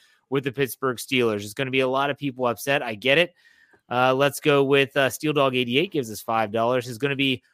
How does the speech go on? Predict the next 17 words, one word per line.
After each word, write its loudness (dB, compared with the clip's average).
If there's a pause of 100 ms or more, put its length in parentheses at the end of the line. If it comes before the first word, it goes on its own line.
(140)
brutally 4
honest. 0
The -6
coaching -2
staff 0
as -4
a -2
whole 0
was -2
a -10
complete -8
failure 0
this -10
week -4
from -14
the -10
top 0